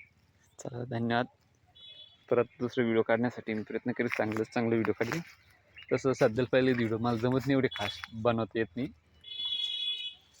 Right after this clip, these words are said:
ही मोसंबी आता, ही मोसंबी खायची आता.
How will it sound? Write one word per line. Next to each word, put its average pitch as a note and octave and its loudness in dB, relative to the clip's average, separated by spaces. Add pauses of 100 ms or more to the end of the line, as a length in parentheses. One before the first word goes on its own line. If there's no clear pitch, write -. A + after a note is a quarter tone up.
(320)
ही C3 -2
मोसंबी B2+ -4
आता, C3+ -4 (4000)
ही C3+ -6
मोसंबी A#2 -2
खायची - -6
आता. A2 -2